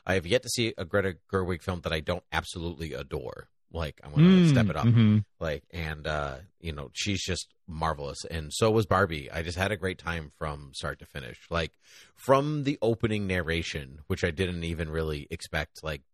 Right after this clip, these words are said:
Speaker 1: you know, Helen Mirren to, like, "Oh, by the way, I'm also in here," you know,
Speaker 2: Yeah.
Speaker 1: like, and,
Speaker 2: <laughs>
Speaker 1: uh, I just, uh,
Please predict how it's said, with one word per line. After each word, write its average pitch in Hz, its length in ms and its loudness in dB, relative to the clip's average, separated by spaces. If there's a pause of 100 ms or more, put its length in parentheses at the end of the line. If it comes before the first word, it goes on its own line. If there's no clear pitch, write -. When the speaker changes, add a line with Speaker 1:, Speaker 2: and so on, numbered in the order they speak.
(140)
Speaker 1:
you 87 100 -6
know, 73 220 -8 (100)
Helen 85 220 -4
Mirren 76 280 -8
to, 80 120 -6
like, 71 240 -6 (200)
"Oh, 104 80 0
by 87 140 0
the 82 100 -4
way, 78 200 -4
I'm 80 120 -4
also 78 300 -4
in 67 80 -10
here," - 320 -12 (340)
you 104 140 2
know, 90 140 4
Speaker 2:
Yeah. 143 180 8
Speaker 1:
like, 98 320 8
and, 135 800 8
Speaker 2:
<laughs> - 140 -18
Speaker 1:
uh, 80 560 0
I 95 120 2
just, - 360 -2
uh, 104 260 6